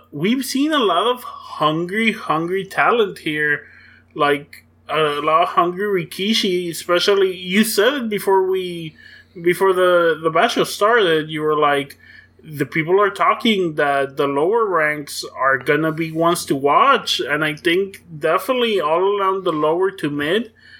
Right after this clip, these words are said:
has been truly, like,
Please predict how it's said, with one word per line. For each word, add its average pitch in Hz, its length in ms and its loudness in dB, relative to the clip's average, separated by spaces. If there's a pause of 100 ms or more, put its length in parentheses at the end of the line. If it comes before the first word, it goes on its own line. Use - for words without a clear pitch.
(120)
has 143 340 -2
been 147 720 0 (800)
truly, 226 800 0
like, 156 240 0